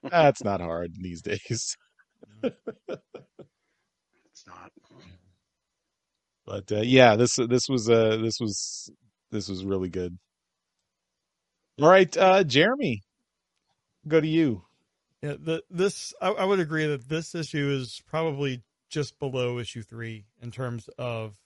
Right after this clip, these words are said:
Speaker 3: uh, like, the best issues of the series. Uh, I just, I love how it continues to subvert our expectations of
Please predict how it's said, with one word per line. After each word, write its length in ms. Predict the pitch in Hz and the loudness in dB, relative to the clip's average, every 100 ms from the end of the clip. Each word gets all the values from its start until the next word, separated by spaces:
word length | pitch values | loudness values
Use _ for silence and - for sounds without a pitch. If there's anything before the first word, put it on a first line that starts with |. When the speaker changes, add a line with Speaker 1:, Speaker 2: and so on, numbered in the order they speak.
| _ _ _ _ _ _ _ - | _ _ _ _ _ _ _ -10
Speaker 3:
uh, 300 | 127 120 113 107 _ _ _ _ _ _ _ | -8 -6 -10 -14 _ _ _ _ _ _ _
like, 200 | 131 120 _ _ _ _ _ _ _ _ - | -10 -10 _ _ _ _ _ _ _ _ -20
the 260 | 135 127 | -10 -8
best 300 | 123 131 - | -4 -4 -4
issues 340 | 131 - 120 110 | -12 -8 -10 -10
of 80 | 107 | -14
the 60 | |
series. 560 | 101 113 113 113 107 - _ _ _ _ - | -14 -12 -10 -10 -14 -20 _ _ _ _ -12
Uh, 240 | 127 123 120 _ _ _ - | -8 -8 -10 _ _ _ -4
I 120 | 147 | -2
just, 240 | 180 190 - | -2 -6 -4
I 120 | 165 | -6
love 280 | 185 175 170 | -4 -4 -6
how 600 | 139 147 147 143 139 127 - _ _ _ _ _ _ _ _ _ _ _ | -6 -2 0 0 -2 -6 -12 _ _ _ _ _ _ _ _ _ _ _
it 160 | 165 - | -10 -6
continues 520 | 151 143 156 170 151 | -8 -8 -6 -6 -6
to 260 | - 175 156 | -10 -10 -8
subvert 520 | - 147 127 151 151 | -8 -10 -4 -2 -2
our 140 | 147 139 | -4 -4
expectations 800 | 131 - - 139 123 151 143 135 | -6 -14 -10 -10 -8 -10 -10 -10
of 380 | 143 143 135 | -6 -4 -6